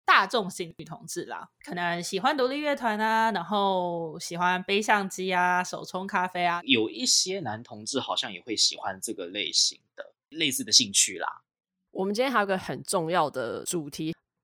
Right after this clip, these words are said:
Speaker 3: 如果有在看新闻或者是对韩国国家的文化有些了解，其实韩国人是很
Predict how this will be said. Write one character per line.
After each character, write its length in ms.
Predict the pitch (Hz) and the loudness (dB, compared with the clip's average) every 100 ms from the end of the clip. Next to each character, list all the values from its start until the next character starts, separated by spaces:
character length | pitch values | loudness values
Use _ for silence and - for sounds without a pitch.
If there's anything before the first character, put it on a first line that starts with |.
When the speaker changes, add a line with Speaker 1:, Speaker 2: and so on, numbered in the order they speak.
| _ | _
Speaker 3:
如 120 | - 285 | 0 6
果 140 | 330 | 8
有 340 | 240 151 113 - | 8 4 2 2
在 120 | 247 | 0
看 240 | 214 240 | 4 2
新 300 | 190 180 180 | 2 -2 -2
闻 260 | 185 98 82 | -2 -2 -2
或 160 | 180 170 | 0 0
者 60 | |
是 160 | 165 190 | 0 0
对 240 | 202 180 | 2 2
韩 320 | 175 151 151 | 2 -4 -4
国 240 | 180 143 139 | -2 -2 -2
国 220 | - 156 | -2 0
家 160 | 185 185 | 2 2
的 100 | 151 | 0
文 80 | |
化 140 | 151 175 | 0 0
有 120 | 139 | 0
些 160 | 156 156 | -4 -4
了 200 | 143 143 | -4 -4
解， 120 | 143 | -6
其 220 | - 277 | -4 -4
实 80 | - _ | -6 _
韩 480 | - 180 190 226 247 - | 0 2 2 -2 -6 2
国 380 | 190 185 196 | 6 6 6
人 400 | 214 202 160 160 | 6 4 4 2
是 400 | 175 - 226 175 | 0 -2 0 0
很 540 | 160 - 143 82 - | 0 0 -2 -2 -10